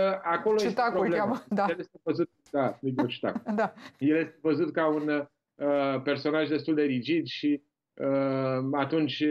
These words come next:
Speaker 1: evident
Speaker 2: Mhm.
Speaker 1: că și lipirea lui cu electoratul este mult mai dificilă.
Speaker 2: Mhm.
Speaker 1: Uh, deci, foarte bine. Fiecare, uh,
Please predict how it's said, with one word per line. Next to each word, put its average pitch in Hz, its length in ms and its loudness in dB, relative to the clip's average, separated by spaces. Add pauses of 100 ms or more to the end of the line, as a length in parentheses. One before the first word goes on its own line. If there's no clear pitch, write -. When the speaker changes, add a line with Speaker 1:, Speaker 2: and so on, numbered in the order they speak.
(140)
Speaker 1:
evident 202 360 0
Speaker 2:
Mhm. 135 80 -4
Speaker 1:
că 143 100 0
și 143 400 0 (220)
lipirea 143 560 2
lui 135 180 0
cu 139 80 0
electoratul 143 540 0
este 135 180 -2
mult 143 180 0
mai 139 140 0
dificilă. 135 560 0
Speaker 2:
Mhm. 208 240 -4 (240)
Speaker 1:
Uh, 113 600 0 (640)
deci, - 380 -2
foarte 392 340 0
bine. 180 320 2
Fiecare, 226 720 0
uh, 175 440 0